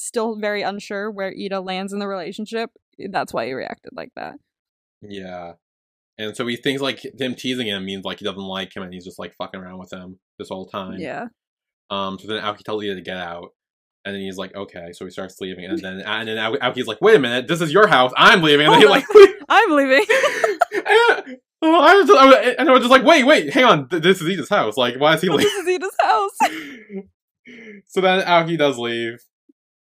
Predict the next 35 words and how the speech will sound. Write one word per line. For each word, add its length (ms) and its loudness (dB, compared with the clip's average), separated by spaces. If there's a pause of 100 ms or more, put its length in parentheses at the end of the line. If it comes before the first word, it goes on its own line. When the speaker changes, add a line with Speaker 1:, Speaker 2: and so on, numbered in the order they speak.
(160)
Speaker 1:
Ida 220 -2
face 280 -2
plants 300 -2
the 60 -12
pillow, 380 -2
which, 240 -8
me 120 -4
too, 160 -8
bitch. 260 -8 (500)
Like, 260 -2
honestly, 580 -2
I 40 -4 (520)
Speaker 2:
Yeah. 280 -6
Speaker 1:
feel 100 -4
like 160 2
at 100 0
the 100 0
end 100 2
of 60 -4
the 60 -4
day, 160 -2
too. 340 0
<laughs> 60 -20 (1200)
Speaker 2:
And 100 -2
then 180 0
Ida, 260 -2
we 120 -4
have 240 4
e-, 60 -4
more 260 2
Ida 420 -4 (140)
monologue, 720 -4
inner 140 -10
monologue. 540 -10
Speaker 1:
Yeah. 640 -8